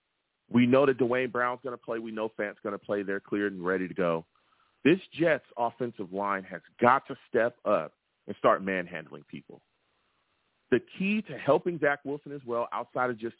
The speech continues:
changing the offense a little bit to allow him to roll out, bro, we've gotta run the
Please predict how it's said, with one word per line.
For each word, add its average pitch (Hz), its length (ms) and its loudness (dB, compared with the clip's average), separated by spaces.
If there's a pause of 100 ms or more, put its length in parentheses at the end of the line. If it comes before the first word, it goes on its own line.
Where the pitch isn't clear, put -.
changing 120 320 -6
the 110 140 -4
offense 110 400 -2
a 107 40 -4
little 107 200 -2
bit 104 200 0
to 95 220 0
allow 107 240 6
him 107 120 -4
to 101 60 -4
roll 104 280 2
out, 90 260 0 (1160)
bro, 123 120 6
we've 151 240 0
gotta 120 180 4
run 113 260 0
the 123 60 -6